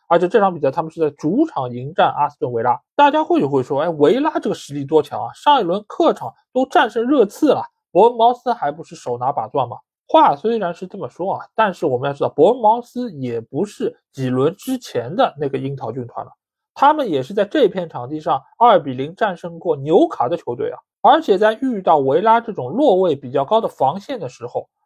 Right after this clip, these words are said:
伯恩茅斯这种速度快、突破能力强的这种特点很有可能被发挥出来。那索兰克就是这中间非常具有代表性的一个球员。那他在前锋之中啊，总得分现在是来到了第四位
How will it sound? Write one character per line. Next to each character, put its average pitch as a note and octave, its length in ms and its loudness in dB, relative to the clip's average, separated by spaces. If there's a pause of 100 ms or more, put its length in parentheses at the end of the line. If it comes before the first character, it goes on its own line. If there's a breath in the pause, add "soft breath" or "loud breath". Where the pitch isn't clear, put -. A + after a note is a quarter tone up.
(120)
伯 F3+ 140 6
恩 A3+ 120 2
茅 F#3+ 220 2
斯 G#3 160 -12
这 G3+ 100 -8
种 B2+ 160 -8
速 G#3 300 -6
度 D3 180 -2
快、 E3+ 240 2
突 A3 220 -6
破 G3 180 -4
能 D3 160 -8
力 G3 160 -8
强 F3+ 380 -4
的 D#4+ 180 -2 (160)
这 F3 80 -10
种 C#3+ 80 -8
特 D3+ 240 2
点 C#3 220 -4 (180)
很 F3 220 -2
有 F#3+ 180 2
可 B2 240 -8
能 A2+ 180 -14
被 B2 320 -4
发 C#3 160 0
挥 C3 140 -6
出 - 160 -16
来。 - 60 -18 (360)
那 G3+ 200 0 (100)
索 C#3 240 4
兰 C3+ 240 0
克 - 300 0
就 E3 120 -4
是 D3 120 -10
这 D#3 200 0
中 D3+ 200 -6
间 G3 260 -2
非 F#3 260 0
常 C3+ 220 -10
具 D#3 240 -12
有 B2 300 -4
代 G3+ 240 4
表 A2 180 -6
性 B2+ 180 -14
的 A2+ 60 -16
一 A2+ 40 -14
个 A#2+ 80 -10
球 A2 180 -16
员。 A2 120 -20 (220)
那 G#3+ 260 0 (100)
他 D#4 280 2
在 G#3+ 240 0
前 C3 300 -8
锋 F#3 180 -4
之 D#3+ 160 -10
中 D3+ 180 -6
啊， A#2 160 -4 (100)
总 B2+ 200 -2
得 D3 180 4
分 G3+ 160 -2
现 G3 160 -4
在 C#3+ 60 -6
是 C#3 140 -8
来 B2+ 160 0
到 D3+ 120 0
了 C#3 100 -4
第 G#3 240 -2
四 - 280 -6
位 C3+ 240 0